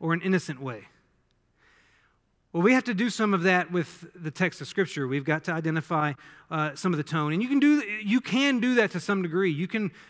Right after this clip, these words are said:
determine if there's sorrow being expressed or if there's anger being expressed and that sort of thing. Look for connections between the literary unit you,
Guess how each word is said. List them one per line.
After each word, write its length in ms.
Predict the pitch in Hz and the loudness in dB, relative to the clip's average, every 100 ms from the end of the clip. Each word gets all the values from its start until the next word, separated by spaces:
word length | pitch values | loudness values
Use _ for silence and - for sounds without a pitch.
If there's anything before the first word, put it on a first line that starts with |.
| - | -10
determine 480 | 170 - 190 226 202 | -8 -2 0 2 0
if 220 | 175 180 | -2 -2
there's 260 | 185 165 143 | 2 2 2
sorrow 720 | - - 214 226 208 185 165 | -4 2 6 8 8 6 4
being 300 | 147 156 147 | 4 2 0
expressed 520 | 135 - 165 139 - | -6 -6 -4 -4 -2
or 120 | 160 | -2
if 80 | 151 | 0
there's 200 | 170 156 180 | 0 0 2
anger 360 | 196 240 202 | 2 2 2
being 260 | 175 180 151 | 4 4 4
expressed 580 | 143 - - 147 120 - | -4 -8 -4 -4 -4 -6
and 80 | 151 | -6
that 140 | 143 | -6
sort 160 | 151 123 | -10 -12
of 60 | |
thing. 180 | - 117 _ _ - - - | -16 -20 _ _ -20 -18 2
Look 160 | 202 | 2
for 160 | - 226 | 2 -2
connections 460 | 170 214 220 247 175 | 4 4 4 2 0
between 540 | 190 208 214 208 196 - - | -2 0 0 0 -2 -6 -6
the 100 | 160 | -2
literary 560 | 170 196 202 196 190 185 | 2 4 6 8 6 4
unit 240 | 185 180 | 0 -2
you, 120 | 170 | -8